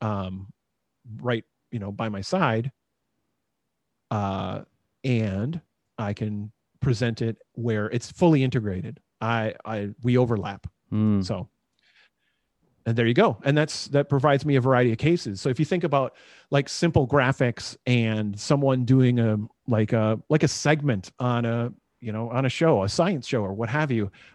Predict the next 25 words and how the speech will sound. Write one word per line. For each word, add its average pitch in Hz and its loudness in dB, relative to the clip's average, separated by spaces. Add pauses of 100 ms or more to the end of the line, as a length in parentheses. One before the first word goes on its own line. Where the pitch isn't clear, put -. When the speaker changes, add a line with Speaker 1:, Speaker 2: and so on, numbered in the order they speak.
(120)
Speaker 1:
uh, 101 -4
here 170 4
are 139 6
a 127 2
variety 127 2
of 123 0
possibilities 120 2
for 104 -2
simple, 101 -2
um, 95 -4
simple 135 2
graphics. 101 -8 (360)
Speaker 2:
Hmm. 127 -6 (180)
Speaker 1:
Um, 101 -4
and 123 2 (280)
just - 0
to - 4
show 165 6
that, 131 6
um, 107 0
a 139 2
little 185 6
more 139 4
complex 233 -2
one, 117 -2